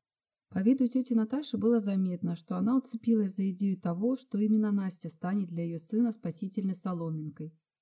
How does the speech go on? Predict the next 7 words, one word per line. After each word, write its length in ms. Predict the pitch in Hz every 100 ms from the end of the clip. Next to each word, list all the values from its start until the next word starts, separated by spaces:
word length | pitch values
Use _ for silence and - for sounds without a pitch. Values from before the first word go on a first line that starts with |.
| _
И 80 | 185
последней 520 | 208 202 - 294 262
совсем 420 | 214 208 - 285 277
не 80 |
хотелось 500 | 254 233 226 214 208
разочаровывать 760 | 196 180 175 185 180 208 202 175
Зубареву, 580 | 170 165 160 151 151